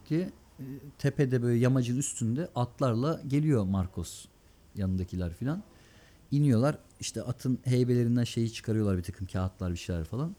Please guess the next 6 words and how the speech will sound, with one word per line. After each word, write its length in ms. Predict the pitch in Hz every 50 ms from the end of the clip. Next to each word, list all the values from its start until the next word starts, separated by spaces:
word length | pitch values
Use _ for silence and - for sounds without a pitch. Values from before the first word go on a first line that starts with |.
| - -
Bunlar 300 | 113 113 120 117 113 110
bildiri, 420 | 120 120 120 117 113 110 120 170 202 - - - - - - -
Zapatista 560 | - 98 90 - 107 - - - - - 98 82
bildirileri, 500 | 85 82 78 80 78 80 85 104 131 -
Ezel'in 460 | - 104 95 90 101 98 98 98 101 92
bildirileri. 460 | 90 85 85 82 87 101 123 151